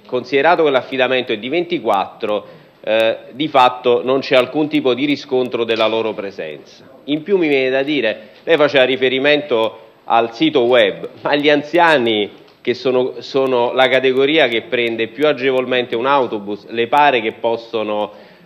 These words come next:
eh, andare a reperire l'orario e l'informazione dell'orario in cui passa l'autobus attraverso il sito web? Stessa cosa vale per i turisti. Un turista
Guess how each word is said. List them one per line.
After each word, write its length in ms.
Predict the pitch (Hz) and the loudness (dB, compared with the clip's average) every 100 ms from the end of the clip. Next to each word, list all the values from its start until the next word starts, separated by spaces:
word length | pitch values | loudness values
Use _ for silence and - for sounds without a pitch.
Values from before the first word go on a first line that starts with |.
| - | -6
eh, 80 | 98 | 0
andare 580 | 101 - 123 131 135 | 2 2 2 4 4
a 40 | 131 | 4
reperire 580 | 139 135 147 180 147 123 | 2 2 2 4 4 4
l'orario 680 | 131 156 165 139 110 113 | 4 6 6 4 2 0
e 40 | 113 | 0
l'informazione 720 | 123 113 135 139 135 185 165 | -2 -4 -2 -2 -2 -2 0
dell'orario 760 | 127 123 139 160 156 127 127 127 | 0 0 2 4 4 2 0 0
in 140 | 127 | -2
cui 160 | 139 135 | -4 0
passa 340 | 131 131 151 | 0 2 2
l'autobus 760 | 165 170 160 160 143 147 - - | 4 4 4 0 -2 -6 -6 -6
attraverso 640 | 127 127 139 147 156 - | -6 -2 0 2 0 -2
il 80 | 127 | -6
sito 260 | - 135 127 | -6 -4 -2
web? 600 | 107 95 85 82 92 - - | -2 -2 -4 -8 -10 -10 -6
Stessa 380 | 185 170 185 | -4 0 0
cosa 300 | 160 175 143 | 4 4 4
vale 280 | 139 151 139 | 4 6 6
per 120 | 123 | 2
i 80 | 123 | -2
turisti. 720 | 117 131 143 - - 85 85 - - - - | -4 -2 -4 -6 -14 -14 -14 -16 -20 -20 -6
Un 160 | 139 | -6
turista 840 | 143 170 180 170 - 123 110 - | 0 2 2 0 2 4 4 0